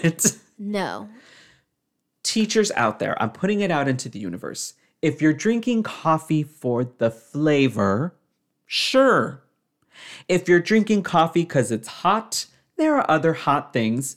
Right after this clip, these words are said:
Speaker 1: such as tea, that you could be drinking, although there is caffeine in tea as well.
Speaker 2: Mm-hmm.
Speaker 1: Less. I just help me understand why there's decaffeinated
Speaker 2: There's
Speaker 1: coffee.
Speaker 2: times where I've accidentally grabbed a decaf, and it's almost as if it ruined my whole year.
Speaker 1: Did you notice the difference?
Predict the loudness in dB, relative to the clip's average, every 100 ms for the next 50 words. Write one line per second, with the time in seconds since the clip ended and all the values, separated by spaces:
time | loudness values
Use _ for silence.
0 | _ -14 -8 -6 -6 -8 -8 -6 -6 -6
1 | -8 -12 _ -4 -4 -4 -2 -4 -2 -4
2 | -2 -4 -2 -2 -2 -2 -4 -6 -10 -12
3 | -8 -6 -6 -8 -8 -12 -6 -4 -2 -4
4 | -6 -10 -16 _ _ -4 -4 -4 -6 -8
5 | _ _ _ _ _ _ _ -8 -8 -4
6 | 0 0 -2 -8 -14 _ _ _ _ _
7 | _ -12 -2 0 0 -2 0 0 0 0
8 | 2 2 0 0 0 2 0 -4 -8 _
9 | _ _ -10 -2 2 4 4 4 2 2
10 | -2 -12 _ _ _ _ -2 0 -2 -4
11 | -4 -4 -6 -4 -2 -2 0 -2 0 -2
12 | -2 -2 -4 -4 -2 -2 -2 -4 -4 0
13 | 2 2 0 -4 -6 -8 -8 -4 -2 -2
14 | -6 -8 -6 -6 -6 -8 -6 -6 -6 -10
15 | -10 -12 -12 -14 -12 -12 -12 -14 -16 -16
16 | -14 0 0 2 2 2 0 -2 -4 -4
17 | -2 -4 -2 -8 -10